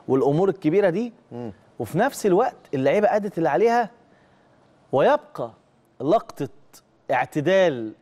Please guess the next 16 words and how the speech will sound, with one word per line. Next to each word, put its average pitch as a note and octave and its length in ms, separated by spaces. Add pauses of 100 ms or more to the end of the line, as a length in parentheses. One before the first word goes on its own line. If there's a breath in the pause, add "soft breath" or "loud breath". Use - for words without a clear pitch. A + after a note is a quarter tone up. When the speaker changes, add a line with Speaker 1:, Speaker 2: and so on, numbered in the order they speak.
Speaker 1:
التحكيم C#3 960 (120)
الافريقي C#3+ 800
هي C#3+ 160
فرس F3 380
الرهان D3+ 560 (140)
Speaker 2:
في - 40
البطولة. B2+ 240
Speaker 1:
لنجاح C#3+ 440
البطوله، E3 680 (520 soft breath)
وتاكيد F3 1500
ان D3 140
البطوله D3 420
تروح E3 340
لمن D3+ 400
يستحقها. D3+ 1300
Speaker 2:
مم. B2 60